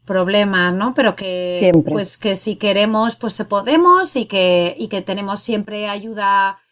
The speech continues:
Speaker 1: de, de gente que lo ha hecho antes y, y nos has, eso es lo que nos, nos has metido un poco en el cuerpo, ¿no? De querer es poder.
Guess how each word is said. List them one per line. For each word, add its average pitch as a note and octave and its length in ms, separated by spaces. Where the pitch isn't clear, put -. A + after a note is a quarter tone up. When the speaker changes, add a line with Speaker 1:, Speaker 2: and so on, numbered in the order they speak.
Speaker 1:
de, F#3 420
de G3+ 100
gente G3+ 280
que G#3 60
lo G3+ 80
ha F#3+ 40
hecho F#3+ 220
antes B3+ 480
y, F#3 320
y F3 240
nos F3+ 200
has, G3 280
eso D4 340
es G#3+ 80
lo A3+ 120
que A3 100
nos, G3+ 300
nos G#3+ 340
has G#3 400
metido G#3+ 320
un G3+ 60
poco A3 160
en G3+ 60
el G3 100
cuerpo, F3+ 320
¿no? A3 220
De F#3+ 260
querer F#3+ 440
es A3 120
poder. F3 480